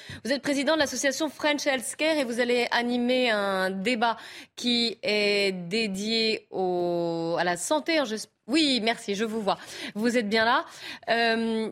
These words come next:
vous coordonnez, donc je le disais, les aspects liés à la santé. On imagine que les enjeux sont immenses, surtout dans ce domaine-là.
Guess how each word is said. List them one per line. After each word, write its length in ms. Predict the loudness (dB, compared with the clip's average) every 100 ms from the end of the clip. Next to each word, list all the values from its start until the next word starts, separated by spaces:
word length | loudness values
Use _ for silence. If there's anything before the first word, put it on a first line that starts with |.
| -8 -8
vous 260 | -2 0
coordonnez, 400 | 2 2 4 2
donc 120 | 2
je 80 | 2
le 60 | 0
disais, 180 | 0 0
les 120 | 0
aspects 200 | -2 0
liés 120 | 2
à 20 |
la 120 | 0 0
santé. 300 | -4 0 0 0 0
On 160 | 0
imagine 480 | 2 2 2 -2 -6
que 80 | -2
les 180 | -2 -2
enjeux 240 | -4 -4
sont 240 | -4 -6 -8 -2
immenses, 400 | 0 2 0 -2
surtout 340 | -10 -10 -6
dans 120 | -2 0
ce 40 |
domaine-là. 520 | 0 0 2 2 0